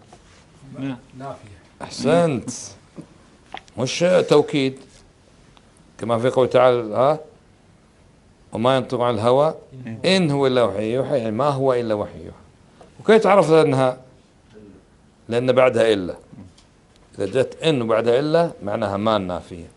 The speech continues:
Speaker 3: "إن أولياؤه إلا المتقون"، يعني ما، ليس أولياؤه إلا المتقون، هم أولياء الله. نعم.
Speaker 1: فهؤلاء أعداء الله سبحانه الذين أبعدهم منه بأعمالهم المقتضية لطردهم وإبعادهم،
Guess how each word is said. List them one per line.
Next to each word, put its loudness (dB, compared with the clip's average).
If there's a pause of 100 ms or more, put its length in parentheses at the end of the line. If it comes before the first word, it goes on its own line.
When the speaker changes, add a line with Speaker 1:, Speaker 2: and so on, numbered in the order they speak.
(1800)
Speaker 3:
"إن 4
أولياؤه 4
إلا -4
المتقون"، -4
يعني -2
ما، -2
ليس -4
أولياؤه -2
إلا 4 (480)
المتقون، -6
هم -4
أولياء 0
الله. -6 (280)
نعم. -2 (920)
Speaker 1:
فهؤلاء 0
أعداء 0
الله -2
سبحانه -4
الذين 0
أبعدهم 0
منه -6
بأعمالهم -2
المقتضية -2
لطردهم -2
وإبعادهم، -2